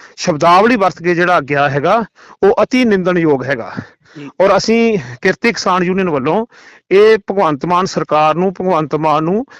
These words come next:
Speaker 1: ਇੱਥੋਂ ਦੇ ਪ੍ਰਸ਼ਾਸਨ ਨੂੰ ਇਹ ਚੇਤਾਵਨੀ ਦਿੰਦੇ ਹਾਂ ਕਿ ਇਹਦੇ ਸਿੱਟੇ ਜਿਹੜੇ ਹੈਗੇ ਆ ਬੜੇ ਮਾੜੇ ਨਿਕਲਣਗੇ, ਕਿਉਂਕਿ ਪੰਜਾਬ ਦੇ ਲੋਕਾਂ ਦਾ ਜਿਹੜਾ ਹੈਗਾ ਉਹ ਜਮਹੂਰੀ ਹੱਕ ਹੈ, ਸੰਵਿਧਾਨਕ ਹੱਕ ਹੈ। ਅਸੀਂ ਆਪਣਾ
Speaker 2: ਜੀ।
Speaker 1: ਪ੍ਰੋਟੈਸਟ ਜਿਹੜਾ ਸ਼ਾਂਤਮਈ ਕਰ ਸਕਦੇ ਹਾਂ। ਜੇਕਰ ਇਹਨੂੰ, ਇਹ ਸਾਡੇ ਹੱਕਾਂ ਨੂੰ ਖੋਹਣ ਦੀ ਕੋਸ਼ਿਸ਼ ਜਿਹੜੀ ਹੈਗੀ ਆ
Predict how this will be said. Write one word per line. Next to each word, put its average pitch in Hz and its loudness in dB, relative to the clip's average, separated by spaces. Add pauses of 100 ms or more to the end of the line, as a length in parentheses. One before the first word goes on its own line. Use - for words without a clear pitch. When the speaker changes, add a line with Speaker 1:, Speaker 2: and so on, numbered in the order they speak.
(200)
Speaker 1:
ਇੱਥੋਂ 175 0
ਦੇ 190 0
ਪ੍ਰਸ਼ਾਸਨ 180 -2
ਨੂੰ 185 -4 (600)
ਇਹ 202 4
ਚੇਤਾਵਨੀ 185 2
ਦਿੰਦੇ 165 0
ਹਾਂ 214 0
ਕਿ 240 -2
ਇਹਦੇ 208 2
ਸਿੱਟੇ 180 -2
ਜਿਹੜੇ 175 0
ਹੈਗੇ 170 0
ਆ 190 2
ਬੜੇ 160 0
ਮਾੜੇ 147 0 (400)
ਨਿਕਲਣਗੇ, 170 0
ਕਿਉਂਕਿ 196 0
ਪੰਜਾਬ 160 2
ਦੇ 190 2
ਲੋਕਾਂ 160 -2
ਦਾ 175 0
ਜਿਹੜਾ 170 0
ਹੈਗਾ 160 0 (300)
ਉਹ 175 0
ਜਮਹੂਰੀ 156 0
ਹੱਕ 139 -4
ਹੈ, 196 0 (340)
ਸੰਵਿਧਾਨਕ 170 -2
ਹੱਕ 151 -4
ਹੈ। 202 0 (280)
ਅਸੀਂ 165 0
ਆਪਣਾ 170 -2
Speaker 2:
ਜੀ। 143 -6
Speaker 1:
ਪ੍ਰੋਟੈਸਟ 165 -2
ਜਿਹੜਾ 175 0
ਸ਼ਾਂਤਮਈ 160 -4
ਕਰ 139 -4
ਸਕਦੇ 143 -4
ਹਾਂ। 208 0 (440)
ਜੇਕਰ 190 2
ਇਹਨੂੰ, 208 2
ਇਹ 202 2
ਸਾਡੇ 175 -2
ਹੱਕਾਂ 165 0
ਨੂੰ 196 -2
ਖੋਹਣ 220 -2
ਦੀ 226 0
ਕੋਸ਼ਿਸ਼ 190 0
ਜਿਹੜੀ 185 0
ਹੈਗੀ 180 0
ਆ 165 2